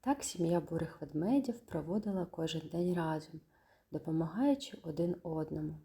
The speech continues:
Тато ведмідь завжди був підтримкою для свого маленького ведмежа, навчав його мудрості та віри в себе. А маленьке ведмежа завжди вдячно дивилось на свого татка,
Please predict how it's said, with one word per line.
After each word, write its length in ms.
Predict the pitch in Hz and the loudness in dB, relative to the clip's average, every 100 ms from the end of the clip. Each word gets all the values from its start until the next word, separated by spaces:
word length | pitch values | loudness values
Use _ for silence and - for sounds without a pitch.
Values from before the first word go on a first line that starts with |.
| _ _ _ _ _ _ _ - | _ _ _ _ _ _ _ -2
Тато 320 | 190 208 180 | 0 2 0
ведмідь 480 | 160 160 208 262 - | -2 0 4 4 4
завжди 400 | 180 175 - 226 | -2 -2 -4 -2
був 200 | 226 226 | -2 -4
підтримкою 760 | - 226 - 240 294 294 180 | -6 -8 0 4 4 2 -2
для 140 | 170 | -2
свого 360 | 165 165 165 185 | -4 -8 -4 2
маленького 680 | 180 160 165 170 175 165 151 | 2 2 0 -2 -4 -6 -4
ведмежа, 680 | 156 156 151 151 170 240 240 _ _ _ _ | -4 -4 -4 -2 0 -2 -4 _ _ _ _
навчав 480 | 185 185 - 311 262 | -6 -2 4 4 4
його 240 | 175 151 | -2 0
мудрості 760 | 147 160 247 254 226 214 - 220 | 0 4 4 6 2 2 -4 -4
та 200 | - 156 | -2 -2
віри 280 | 151 196 208 | 2 2 0
в 20 | |
себе. 480 | - - 165 160 160 - _ _ _ _ _ | -4 -4 -4 -4 -8 -14 _ _ _ _ _
А 80 | - | -4
маленьке 520 | 156 156 190 214 208 | -2 2 6 6 4
ведмежа 560 | 160 156 156 165 190 240 | 0 0 0 2 4 4
завжди 400 | 233 180 - 208 | 2 -4 -2 -2
вдячно 580 | 202 208 226 277 - 240 | -2 0 2 2 2 2
дивилось 540 | 226 214 214 208 - | 4 6 6 4 2
на 60 | 165 | -8
свого 380 | - 160 151 156 | -6 -6 -4 -6
татка, 600 | - 170 254 262 - | -4 2 2 2 -8